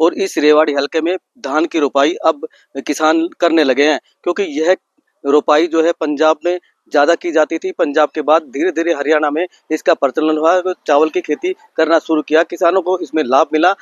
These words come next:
और लाभ के बाद एक के बाद एक किसान चावल की खेती की तरफ रुझान उनके बढ़ते गए। और इस समय यहाँ मांडिया कला मस्जिद गाँव में खड़े हैं, उस गाँव में भी किसान ने एक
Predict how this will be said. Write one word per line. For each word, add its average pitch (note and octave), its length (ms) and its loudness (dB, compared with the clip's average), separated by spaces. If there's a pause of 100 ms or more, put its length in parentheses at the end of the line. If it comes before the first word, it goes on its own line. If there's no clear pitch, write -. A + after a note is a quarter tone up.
(200)
और C#3+ 100 0
लाभ D3+ 280 4
के D#3+ 80 -4
बाद D#3 280 2 (440)
एक E3+ 160 2
के E3+ 100 -2
बाद D#3+ 200 2 (140)
एक E3 180 0
किसान D#3 320 -2
चावल D#3 300 0
की E3 100 -6
खेती D#3 300 -4
की C#3 60 -10
तरफ D#3+ 240 -4
रुझान D3+ 340 -2 (120)
उनके D#3 220 -2
बढ़ते D3 340 -2
गए। C#3+ 200 4 (240)
और F3 240 0
इस - 160 -8
समय E3 320 0 (300)
यहाँ D#3+ 180 2
मांडिया D#3 340 0
कला E3+ 220 0
मस्जिद D#3 300 -8
गाँव D3 160 2
में E3+ 100 -2
खड़े D#3 240 -2
हैं, E3+ 160 -4 (240)
उस D#3+ 180 -6
गाँव D#3+ 200 4
में E3+ 100 0
भी E3 140 0
किसान D3 380 -6
ने E3 180 -2 (260)
एक E3 240 0